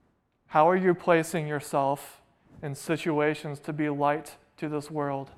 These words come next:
Right? Again, we find ourselves in an isolated culture, right? A culture that is increasingly isolated, increasingly lends itself to, to, to staying at home, to not going out, to not, uh,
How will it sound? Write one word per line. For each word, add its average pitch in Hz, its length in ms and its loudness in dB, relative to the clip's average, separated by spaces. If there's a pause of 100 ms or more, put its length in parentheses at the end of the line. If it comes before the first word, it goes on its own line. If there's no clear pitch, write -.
(1400)
Right? 147 140 -10
Again, 156 300 0
we 156 80 0
find 160 260 4
ourselves 160 340 2
in 156 80 0
an 151 120 0
isolated 160 760 0 (500)
culture, 175 520 -2 (540)
right? 147 120 -4
A 151 40 -4
culture 170 360 4
that 170 200 4
is 165 140 2
increasingly 185 720 0
isolated, 175 580 4
increasingly 180 680 0 (220)
lends 180 300 6
itself 185 540 6
to, 160 220 2 (440)
to, 160 280 2
to 165 140 -2
staying 170 360 2
at 180 100 2
home, 170 360 4
to 190 120 0
not 170 240 4
going 175 280 0
out, 165 260 4
to 180 80 -6
not, 170 300 2 (280)
uh, 151 180 4